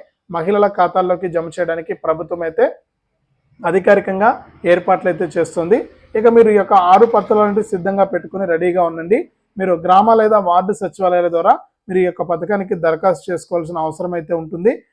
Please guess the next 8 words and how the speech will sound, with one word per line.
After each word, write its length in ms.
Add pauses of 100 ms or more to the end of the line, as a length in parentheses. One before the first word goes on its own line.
(200)
కాబట్టి 280
ప్రతి 300
ఒక్క 180
మహిళ 380
కూడా 220
ఈ 80
విషయాన్ని 360
గమనించి 580